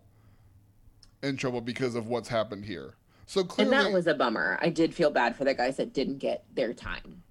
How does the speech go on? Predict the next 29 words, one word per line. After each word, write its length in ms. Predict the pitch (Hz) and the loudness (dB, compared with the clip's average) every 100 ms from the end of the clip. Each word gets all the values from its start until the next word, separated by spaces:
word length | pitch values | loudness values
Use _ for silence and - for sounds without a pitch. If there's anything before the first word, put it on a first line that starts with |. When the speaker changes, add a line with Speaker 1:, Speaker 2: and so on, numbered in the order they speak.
| _ | _
Speaker 1:
Because 540 | 208 214 202 190 170 - - - - _ - | -6 2 2 2 -6 -18 -20 -20 -20 _ -10
there 280 | 151 196 196 | 2 4 4
were 360 | 175 185 202 | 2 0 0
guys 480 | 170 151 156 165 139 | 2 2 4 2 2
that 140 | 139 135 | 0 0
were 100 | 135 | -2
part 240 | - 139 | 2 2
of 140 | 143 131 | 2 0
this 140 | 135 | -4
frustration 760 | - 131 - 117 127 123 135 135 | -2 -2 -2 -4 -4 -4 -4 -4
with 140 | 113 | -6
Noah, 380 | 117 117 131 147 - _ _ _ | -4 -2 -2 -4 -10 _ _ _
and 160 | 175 185 | -4 -2
there 80 | |
are 20 | 185 | 4
guys 280 | 196 196 180 | 4 4 0
that 140 | 175 | 0
were 140 | 139 | -2
clearly 480 | 139 - 175 160 151 | -4 -4 -2 0 0
not 360 | 135 135 139 - | 0 0 -2 -2
part 180 | 123 110 | -4 -4
of 100 | 104 | -6
this 120 | 101 | -8
frustration 560 | - 95 - 101 98 92 | -6 -8 -8 -10 -10 -16
with 160 | 98 | -16
Noah. 320 | - 50 50 - _ _ _ - _ _ _ | -16 -14 -14 -16 _ _ _ -20 _ _ _
Like, 300 | 175 165 131 | -4 -2 -2
Ben, 160 | 185 139 | 0 0
Speaker 2:
Right. 220 | 110 | -2